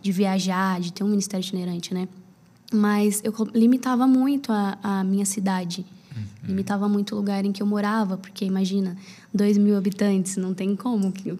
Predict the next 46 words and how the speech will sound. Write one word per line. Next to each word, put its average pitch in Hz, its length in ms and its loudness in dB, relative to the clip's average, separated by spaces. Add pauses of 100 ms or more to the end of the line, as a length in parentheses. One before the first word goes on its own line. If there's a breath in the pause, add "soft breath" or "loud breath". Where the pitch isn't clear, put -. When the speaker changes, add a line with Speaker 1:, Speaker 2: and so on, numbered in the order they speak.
(120)
Speaker 1:
Como 226 200 6
eu 240 80 2
vou 233 120 2
gravar? 214 500 2
Eu 190 80 0
não 190 80 0
tenho 208 180 0
dinheiro 226 380 2
pra 208 180 -4
isso, 202 260 -2
eu 190 40 0
não 190 120 0
tenho 202 260 -2
recurso 214 500 -2
pra 202 160 -4
isso, 202 300 -2
eu 196 60 -4
não 190 60 -2
conheço 208 300 -2
alguém 226 360 2
que 220 100 -4
faz 190 260 -6
isso, 185 260 -8
né? 185 140 -6 (880 loud breath)
Então, 208 920 4
as 202 100 -2
coisas 214 220 0
começaram 214 360 0
a 214 40 -2
acontecer 220 580 0 (560)
na, 220 160 4
na 220 280 4
minha 220 180 6
vida 214 260 2
através 220 480 2
do 226 80 4
momento 226 600 4
em 220 140 4
que 226 100 0
eu 220 40 -2
comecei 226 340 2
a 214 40 0
confiar 226 680 0 (420 loud breath)
de 214 120 -2
que 214 160 0
Deus, 220 520 2